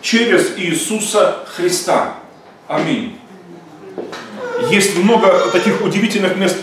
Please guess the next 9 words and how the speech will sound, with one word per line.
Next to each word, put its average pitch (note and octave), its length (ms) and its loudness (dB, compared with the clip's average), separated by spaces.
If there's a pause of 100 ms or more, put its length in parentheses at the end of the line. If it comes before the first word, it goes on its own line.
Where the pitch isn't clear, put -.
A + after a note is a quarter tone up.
из - 100 -8
Писания, G3+ 680 2 (480)
но F3 160 4
вот F#3 220 2
эти F#3 400 4 (140)
хочу E3+ 260 0
сегодня F3 440 2
вот D#3 240 -2 (380)
выделить D3 440 -4